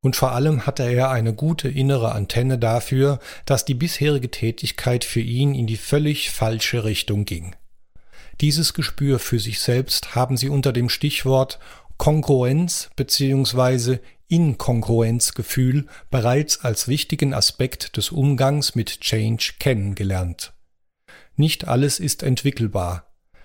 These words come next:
Vielmehr ist es entscheidend, dass sie genau wissen, welche Tätigkeiten ihnen Spaß machen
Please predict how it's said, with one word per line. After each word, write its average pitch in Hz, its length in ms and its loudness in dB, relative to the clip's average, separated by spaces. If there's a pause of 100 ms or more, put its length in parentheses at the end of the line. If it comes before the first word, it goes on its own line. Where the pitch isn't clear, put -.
Vielmehr 160 580 2
ist 143 240 -2
es 131 160 -2
entscheidend, 120 760 0 (240)
dass - 200 2
sie 143 100 -2
genau 135 420 2
wissen, 127 600 0
welche 123 380 2
Tätigkeiten 123 920 0
ihnen 101 300 -2
Spaß 113 460 2
machen 131 400 0